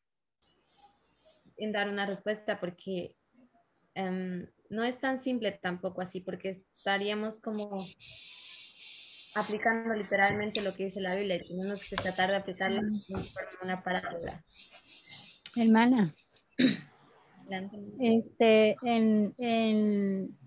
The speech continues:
Speaker 2: en los votos hay cuatro votos que, que son consejos. Y la hermana, mi maestra, me decía que,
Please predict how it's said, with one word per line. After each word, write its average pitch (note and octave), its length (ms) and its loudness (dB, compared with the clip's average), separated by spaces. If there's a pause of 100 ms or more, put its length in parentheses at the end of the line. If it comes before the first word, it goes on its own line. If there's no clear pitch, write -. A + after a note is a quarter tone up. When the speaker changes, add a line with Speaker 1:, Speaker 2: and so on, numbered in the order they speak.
(100)
Speaker 2:
en G3+ 640 4
los G#3 200 6
votos B3 920 2 (1300)
hay G#3+ 440 6
cuatro A#3+ 540 6
votos A3 380 2 (120)
que, F#3+ 280 0 (1120)
que G#3 140 0
son G#3 300 0
consejos. A3 760 0 (1400)
Y A3+ 640 6
la G#3+ 120 6
hermana, A3 600 4
mi G#3 220 4
maestra, G#3 460 4
me A#3+ 120 6
decía G#3+ 480 4
que, G#3+ 340 -2